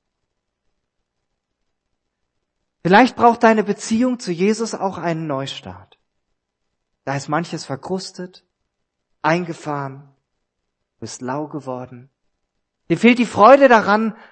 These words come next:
dass du Christ bist, dass du zu Jesus gehörst.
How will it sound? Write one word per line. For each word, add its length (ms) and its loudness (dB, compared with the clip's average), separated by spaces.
dass 180 -10
du 120 -8
Christ 400 -16
bist, 260 -20
dass 140 -10
du 120 -4
zu 140 -8
Jesus 440 -6
gehörst. 460 -18